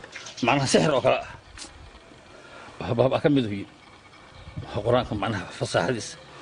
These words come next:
iyo balaaqadiisa, mata-, iyo ijaazkiisa. Dadkii luqadoodu, eh, eh,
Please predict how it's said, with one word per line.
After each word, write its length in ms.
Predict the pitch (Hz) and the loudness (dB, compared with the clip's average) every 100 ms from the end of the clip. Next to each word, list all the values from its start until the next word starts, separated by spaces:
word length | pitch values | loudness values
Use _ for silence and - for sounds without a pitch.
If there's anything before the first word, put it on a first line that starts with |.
| - - | -16 -6
iyo 120 | 113 | -2
balaaqadiisa, 600 | 107 113 120 131 - - - - - - - - - | 2 4 4 2 -2 -10 -16 -18 -18 -20 -20 -20 0
mata-, 340 | 120 127 139 135 | 4 4 4 2
iyo 120 | 143 127 | 2 6
ijaazkiisa. 480 | 180 151 113 - - - - - - - - 127 | 4 4 -4 -12 -14 -18 -18 -20 -20 -20 -16 2
Dadkii 300 | 208 - 160 | 4 6 6
luqadoodu, 400 | 160 180 160 156 104 | 6 6 6 6 6
eh, 180 | 120 123 | 6 6
eh, 380 | 131 135 131 | 6 6 4